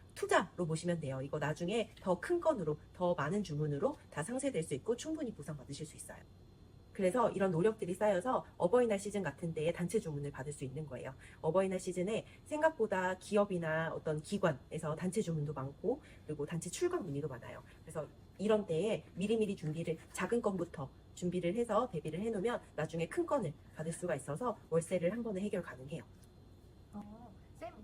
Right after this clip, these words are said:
Speaker 2: 그래도 어려우면 어떻게 해요?
Speaker 1: 그래도 어려우면, 어, 저희 졸업생분들은 저한테 바로 전화를 하세요. 그러면 제가 그 선생님 공방 상황에 맞는, 그리고 그 주문건에 맞는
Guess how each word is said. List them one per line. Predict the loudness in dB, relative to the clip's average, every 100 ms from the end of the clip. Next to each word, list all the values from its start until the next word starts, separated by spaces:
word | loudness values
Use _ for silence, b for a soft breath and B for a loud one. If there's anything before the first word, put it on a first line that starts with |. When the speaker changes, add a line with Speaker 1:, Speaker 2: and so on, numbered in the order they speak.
| -8
Speaker 2:
그래도 | -6 -6 -2
어려우면 | 0 2 2 0 -4
어떻게 | -8 -10 -8
해요? | -6 -6 -8 -10 -20 -20 -20 B B B -20 -12
Speaker 1:
그래도 | 0 4 6 8 6
어려우면, | 6 6 4 6 4 4 0 -12 -20 -20 -20 B B B B -20 -20 -14
어, | -6 -4 -2 -2 -4 -10 -14 -14
저희 | 4 6
졸업생분들은 | 8 6 6 4 4 4 4 2
저한테 | 2 2 2 0
바로 | 0 0
전화를 | -2 -4 -4 -2
하세요. | 0 0 -2 B B 0
그러면 | 2 4 4 2
제가 | 0 -2 0
그 | -2
선생님 | 0 0 0 -2 -4
공방 | -2 0 0 0
상황에 | -2 0 0 0
맞는, | 0 0 0 -2 B B
그리고 | -8 -2 -2
그 | -2 -4
주문건에 | -2 0 2 2 2 0
맞는 | -2 0 2 2